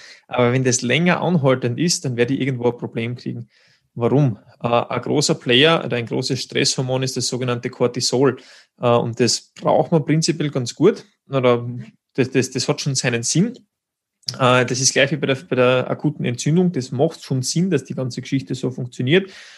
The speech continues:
Nur wenn das permanent da ist, dann habe ich aufgrund dieses Stressors, wenn wir es jetzt zum Beispiel beim Abnehmen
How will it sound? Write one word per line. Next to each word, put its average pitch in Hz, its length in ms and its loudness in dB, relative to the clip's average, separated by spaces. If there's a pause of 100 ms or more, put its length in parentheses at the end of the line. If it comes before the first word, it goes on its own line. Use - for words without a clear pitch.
(140)
Nur 131 100 2
wenn 127 100 2
das 127 180 0
permanent 151 560 2
da 160 180 4
ist, - 300 -4 (260)
dann 131 360 2
habe 139 300 4
ich - 60 4
aufgrund 147 400 -2
dieses 127 360 0
Stressors, 127 800 0
wenn 139 80 -4
wir 135 60 -4
es 127 80 -2
jetzt 131 160 -4
zum 131 100 -6
Beispiel 127 460 2
beim - 300 -2
Abnehmen 123 580 0